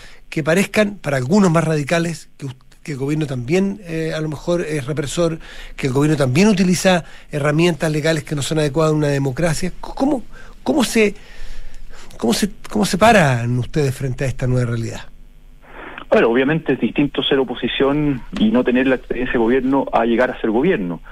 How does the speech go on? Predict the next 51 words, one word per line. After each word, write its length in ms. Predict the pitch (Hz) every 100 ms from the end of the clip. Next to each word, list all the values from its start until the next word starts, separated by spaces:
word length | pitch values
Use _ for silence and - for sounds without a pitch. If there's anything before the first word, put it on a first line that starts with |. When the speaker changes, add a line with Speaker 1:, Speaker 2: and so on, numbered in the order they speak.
| -
Speaker 1:
Mm. 160 | 135 123
Speaker 2:
Eh, 260 | 113 - -
claramente, 540 | - 123 131 151 147
el 60 | 117
presidente 340 | - 117 104
lo 80 | 104
ha 40 |
dicho, 280 | 113 139 -
otra 160 | 117 104
cosa 160 | 110
es 60 | -
con 120 | - 101
guitarra 560 | 107 117 120 139 143
y, 280 | - 95 98 90
y 60 | 95
además 300 | 95 110 120
asumir 340 | - 110 127 135 -
desafíos 560 | - 107 101 - 131 -
que 100 | 117 -
son 200 | 127 127
mucho 260 | 156 170
más 160 | 175 160
complejos 520 | 160 143 165 165 165
cuando 260 | - 92 95
además 220 | 104 110
estás 240 | - -
en 80 | 131
el 100 | 123
Ejecutivo 520 | 113 113 113 151 165
y 20 | 113
tienes 260 | 113 110 - -
más 320 | - 104 156 151
información 520 | 131 120 120 - 135
de 60 | 120
la 100 | 107
que 160 | 107
cuentas 320 | 98 120 120 -
cuando 240 | 107 107
eres 180 | 113 110 - - - - -
parlamentarios 500 | 92 95 - 113 113
de 60 |
oposición, 480 | 101 101 - - 131
digamos, 360 | 113 113 120 - - - - -
de 180 | 98 110
un 120 | 120
escenario 280 | 123 123 127
que 60 | 120
es 60 |
mucho 220 | 120 120 117
más 100 | -
complejo. 500 | 107 - 92 -